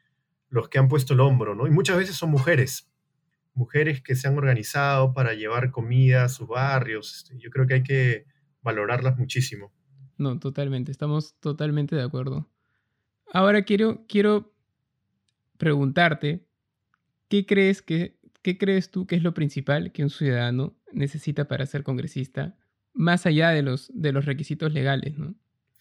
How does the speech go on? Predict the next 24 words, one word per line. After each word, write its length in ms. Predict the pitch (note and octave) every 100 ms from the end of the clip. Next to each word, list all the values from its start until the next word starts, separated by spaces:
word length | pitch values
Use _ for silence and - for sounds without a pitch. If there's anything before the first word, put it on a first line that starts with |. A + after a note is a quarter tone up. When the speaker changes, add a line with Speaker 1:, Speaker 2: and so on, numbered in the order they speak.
| - - - - - - - _ -
Speaker 1:
Eh, 140 | D#3+
sí, 180 | C3+ A#3
pues 200 | D#3 C3+
efectivamente 420 | D3 C#3+ G#3+ G3+
los, 140 | D#3+ D#3
los 160 | C3+
requisitos 360 | B2 C3 C3 F3
legales 300 | C#3+ D3+ D#3+
son 180 | E3+ D3+
mínimos. 560 | D3+ G#2 G2 - - A#2+
Eh, 80 | A2
solamente 460 | - C#3+ D3 C#3+
es 120 | C#3
tener 440 | - A#2 C3 C3+ B2+ - _ _
veinticinco 640 | B2+ A2+ B2+ C#3+ C#3 C#3+ C3+
años 460 | C#3 C#3 C3 B2+
o, 60 | A2+
o, 400 | G2+ A2+ A2 G2+
o 100 | A2
más 380 | G#2 C3+ G3 -
y 80 | G#2+
ser, 440 | - C3 C3 B2+ - _ _ _ _ _ -
eh, 260 | A2+ A2
peruano 560 | G#2 A2+ B2+ C3 G2+